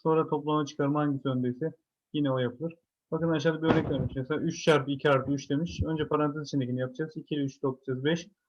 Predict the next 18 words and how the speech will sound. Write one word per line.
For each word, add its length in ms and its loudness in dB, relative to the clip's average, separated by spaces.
Üç 300 -4
çarpı 340 4
beş 320 0
yine 160 2
ne 60 2
yapacaktır? 540 -2
On 260 2
beş 340 2
yapacaktır. 540 0
Tam 200 4
sayılarla 400 4
işlemler 420 0
yapacaktır. 580 -4
Başka 280 4
örnekler 400 4
de 80 4
vermiş 320 -2
mesela. 320 -2